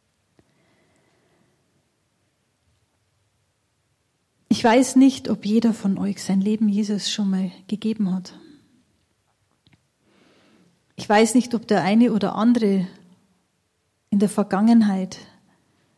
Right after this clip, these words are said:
sich einfach zu stark von Gott zurückgezogen hat. Aber ich lade euch und jeden Einzelnen und grad die, die auf YouTube zuschauen, wo wir wissen, dass etliche dabei sind, die Gott nicht kennen,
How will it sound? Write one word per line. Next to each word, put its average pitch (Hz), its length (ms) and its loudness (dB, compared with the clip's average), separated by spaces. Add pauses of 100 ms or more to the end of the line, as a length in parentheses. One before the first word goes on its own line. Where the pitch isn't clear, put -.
(300)
sich - 280 0
einfach 240 280 2
zu - 220 0
stark 214 340 -4
von 208 160 0
Gott 208 240 -4
zurückgezogen 208 800 -6
hat. 196 300 -12 (1500)
Aber 226 200 2
ich - 120 0
lade 226 360 -2
euch 214 320 -4
und 202 160 -2
jeden 240 200 0
Einzelnen 214 800 -2 (300)
und 220 80 2
grad 233 400 -8
die, 233 240 0
die 202 240 -8
auf 208 160 -6
YouTube 233 440 -2
zuschauen, 196 680 -6 (340)
wo 208 100 -4
wir 202 180 -2
wissen, 247 340 0
dass 196 220 -8
etliche 214 420 -4
dabei 202 400 -6
sind, 202 240 -6
die 202 60 -6
Gott 196 280 -4
nicht 240 300 0
kennen, 190 400 -6